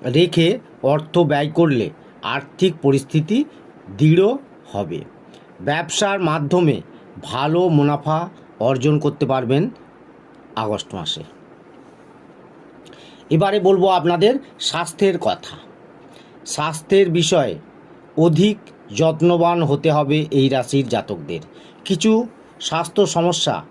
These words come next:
উৎপন্ন হতে পারে। মাসের শুরুর দিকে অধিক সচেতন হন। পেটের গণ্ডগোল, কাঁধ ও গাঁটে ব্যথা এবং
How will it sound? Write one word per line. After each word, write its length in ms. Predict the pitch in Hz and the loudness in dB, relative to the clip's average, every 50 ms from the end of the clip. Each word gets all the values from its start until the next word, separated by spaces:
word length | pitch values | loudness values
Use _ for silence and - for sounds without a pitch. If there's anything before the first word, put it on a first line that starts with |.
| - - | -10 -6
উৎপন্ন 600 | 151 151 151 - - 160 165 170 175 180 196 233 262 - - - - - | -6 -6 -4 -4 -4 -2 0 0 0 0 0 -2 -4 -6 -14 -20 -14 -10
হতে 200 | - 120 - 120 | -8 -6 -4 -4
পারে। 260 | - 98 95 85 85 76 - - - - - - - | -2 -2 -4 -6 -6 -12 -14 -18 -20 -20 -18 -10 -4
মাসের 420 | 117 143 160 160 160 196 202 202 | -2 -2 -2 0 2 2 2 2
শুরুর 460 | 160 - - 165 170 175 196 185 180 | 2 0 0 2 2 4 2 2 2
দিকে 280 | 160 175 160 - 131 104 82 - - - - - - - - | 0 0 0 0 -2 -4 -4 -6 -14 -20 -20 -20 -12 -4 0
অধিক 420 | 156 170 170 151 202 208 208 - | 2 4 4 4 4 2 0 -2
সচেতন 680 | - - 156 147 151 170 170 160 160 175 180 185 226 233 - - - - - - | -6 -4 -4 -2 0 0 0 0 0 -2 -2 -2 -2 -4 -8 -12 -20 -20 -12 -6
হন। 320 | 110 117 117 104 95 85 76 - - - - - - - - | -4 -2 -2 -2 -4 -8 -10 -14 -18 -20 -20 -20 -20 -6 0
পেটের 420 | 175 190 185 156 170 202 196 196 170 | 2 2 2 4 4 4 4 4 4
গণ্ডগোল, 680 | 143 160 160 170 175 180 180 160 170 175 175 175 180 180 - - - - - - | 2 0 0 2 2 2 4 4 4 4 4 4 2 -2 -6 -16 -20 -20 -12 -6
কাঁধ 320 | - 156 170 170 165 127 101 85 - - - - - - - | -4 -2 -2 -2 -2 -4 -6 -10 -16 -20 -20 -20 -20 -6 0
ও 260 | 165 165 165 151 117 92 - - - - 107 104 113 | 2 4 4 4 2 0 -4 -14 -18 -14 -10 -6 -4
গাঁটে 360 | 147 156 156 156 180 180 175 | -2 -2 -2 0 0 0 2
ব্যথা 520 | 151 160 156 156 156 160 156 127 92 78 - - - - - - - | 2 0 0 0 -2 -4 -4 -4 -6 -8 -14 -20 -20 -20 -12 -4 0
এবং 340 | 160 156 180 170 147 113 | 2 4 6 4 4 2